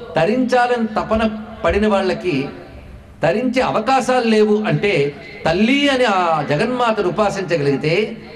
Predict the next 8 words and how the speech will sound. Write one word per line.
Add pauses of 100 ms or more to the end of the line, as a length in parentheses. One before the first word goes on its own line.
ఆ
జగన్మాత
అనుగ్రహిస్తుందయ్యా.
అందుకే
ఆ
తల్లి
కలికల్మషనాశిని
అని